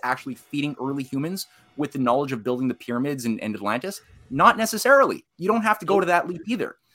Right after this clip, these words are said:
So a lot of people reflexively, they see the bullshit of a standard model that doesn't conform to reality of ancient pre-,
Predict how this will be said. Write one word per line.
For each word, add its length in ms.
So 380
a 60
lot 200
of 60
people 200
reflexively, 640
they 140
see 440
the 120
bullshit 560
of 100
a 40
standard 420
model 220
that 180
doesn't 220
conform 340
to 100
reality 520
of 180
ancient 420
pre-, 580